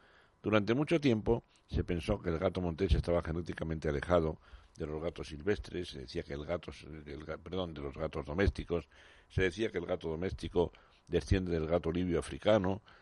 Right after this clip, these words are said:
pero parece que los análisis genéticos, cuando se está haciendo una revisión del A D N de las diversas especies, nos están dando muchas lecciones. El gato montés está bastante más cerca del gato doméstico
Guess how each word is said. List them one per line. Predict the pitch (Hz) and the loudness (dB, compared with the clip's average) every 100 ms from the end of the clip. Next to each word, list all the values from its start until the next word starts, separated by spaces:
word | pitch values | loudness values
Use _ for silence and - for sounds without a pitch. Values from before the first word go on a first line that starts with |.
| - _ - | -20 _ -6
pero | 87 - - 64 90 | -4 -4 -8 -18 -2
parece | 98 110 85 80 | 2 4 2 -2
que | 87 71 | 0 0
los | 78 80 | -2 -2
análisis | 78 90 87 - 80 | -2 0 -2 -4 -10
genéticos, | - 73 80 82 80 71 78 - | -6 -4 -2 -2 -6 -6 -8 -6
cuando | 76 71 | -10 -8
se | |
está | 76 104 | 0 0
haciendo | 104 107 | 0 -2
una | 92 | -2
revisión | 85 80 76 - - 87 78 | 0 -2 -2 -6 -2 -2 -2
del | 71 76 | -2 0
A | |
D | 78 78 | 2 2
N | 82 78 - - _ _ | 0 -2 -8 -16 _ _
de | 80 | -6
las | 76 73 | -2 -4
diversas | 71 78 87 76 - | -2 -2 -2 -2 -6
especies, | - 80 - 80 80 - - - - - | -2 -2 0 -2 -2 -6 -12 -20 -20 -6
nos | 87 87 | -6 0
están | 98 - 98 95 92 85 80 | 0 4 6 4 0 -2 2
dando | 90 98 82 | 2 4 0
muchas | 71 71 | -2 -4
lecciones. | 60 - 69 65 65 - - - - - | -4 -4 -4 -4 -4 -6 -8 -16 -20 -6
El | 85 87 | -4 2
gato | 95 95 | 2 2
montés | 87 76 85 85 - | -2 -2 0 -2 -2
está | 92 - 82 | -6 2 4
bastante | 80 - - 104 101 85 | 2 0 0 0 0 0
más | 90 - | 0 0
cerca | 90 80 69 | 0 0 -4
del | 71 | 0
gato | 78 - | 0 -2
doméstico | 71 76 - 76 - - | -4 2 2 2 -4 -6